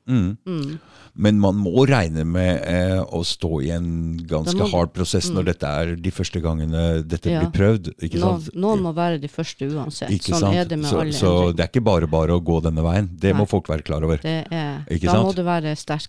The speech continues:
Speaker 2: og
Speaker 1: Ja.
Speaker 2: da må du ha lest deg opp om det med å være sjø-, sjø-, so-, sovereign man.
Speaker 1: Ja.
Speaker 2: Mm.
Speaker 1: Mm.
Speaker 2: Og så har jeg tatt eierskap til min egen campingplass.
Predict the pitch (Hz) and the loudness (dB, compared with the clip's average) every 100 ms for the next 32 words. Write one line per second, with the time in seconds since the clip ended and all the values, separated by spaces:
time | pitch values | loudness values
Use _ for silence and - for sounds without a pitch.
0 | - 180 170 180 190 175 170 156 160 - | -2 0 0 0 -2 -2 -2 -2 -4 -6
1 | 139 127 - 147 147 143 151 147 139 147 | -8 -10 -10 -6 -4 -4 -2 -4 -4 -4
2 | 147 143 139 143 151 151 - 156 - - | -4 -6 -8 -8 -10 -10 -6 -8 -10 -10
3 | 147 151 - 151 - - 175 165 160 - | -8 -6 -4 -4 -4 -6 -4 -4 -6 -4
4 | 175 151 143 143 147 - 143 - 90 92 | -2 -2 -2 -2 -4 -4 -10 -2 0 0
5 | - 175 160 151 156 98 78 67 - - | -2 -6 -4 -4 -4 -4 -4 -6 -16 -20
6 | - _ _ _ _ 202 202 - 240 226 | -20 _ _ _ _ -8 -8 -6 -2 0
7 | 220 214 196 196 190 - 170 170 180 - | 0 -2 -2 -2 -4 -6 -4 -4 -4 -6
8 | 175 - 170 165 156 156 147 147 143 147 | -8 -6 -6 -6 -6 -8 -8 -10 -10 -12
9 | 156 147 185 190 294 339 - | -12 -10 -12 -10 -10 -10 -16